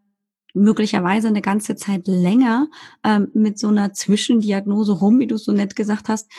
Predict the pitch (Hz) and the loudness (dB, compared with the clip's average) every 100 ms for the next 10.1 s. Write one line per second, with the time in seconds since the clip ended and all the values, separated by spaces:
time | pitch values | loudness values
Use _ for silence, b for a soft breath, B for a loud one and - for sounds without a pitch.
0 | B - 220 208 - 220 196 214 214 - | B -2 2 2 2 0 0 0 -2 -4
1 | 202 190 196 - 185 190 190 - 247 B | -6 -4 -6 -6 -4 -4 -4 0 0 B
2 | B B - - 185 320 349 320 254 226 | B B -10 -4 0 2 2 2 2 0
3 | - 214 254 381 - 220 214 202 - 233 | -4 -2 -2 -2 -2 0 0 -2 -2 2
4 | 311 311 240 - 240 214 214 - - 226 | 2 0 -4 -2 -4 -2 -4 -4 -4 0
5 | 262 226 214 208 214 - 214 202 208 - | 2 0 -2 -4 -6 -6 -4 -4 -6 -6
6 | 214 220 208 208 B B - 208 - 220 | -4 -2 -4 -6 B B -6 -2 2 4
7 | 196 196 302 247 196 190 202 - 202 - | 4 4 4 2 0 -6 -8 -6 -4 -2
8 | 202 220 - 202 - 196 208 - - 262 | -2 -2 -4 -6 -2 -2 -4 -8 -6 -4
9 | 269 226 214 226 208 214 B B 220 220 | -2 -2 0 0 2 0 B B -4 -4